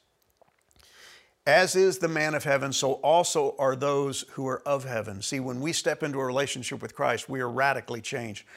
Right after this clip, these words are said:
We are redeemed. We are reformed, recreated.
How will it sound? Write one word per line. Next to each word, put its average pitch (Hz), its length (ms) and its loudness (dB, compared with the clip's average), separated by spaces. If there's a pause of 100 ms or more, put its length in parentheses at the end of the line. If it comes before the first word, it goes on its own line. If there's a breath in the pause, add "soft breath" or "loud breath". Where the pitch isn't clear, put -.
(140)
We 147 180 0
are 135 100 2
redeemed. 127 680 -4 (260 loud breath)
We 147 200 0
are 135 100 2
reformed, 143 720 -2
recreated. 151 880 0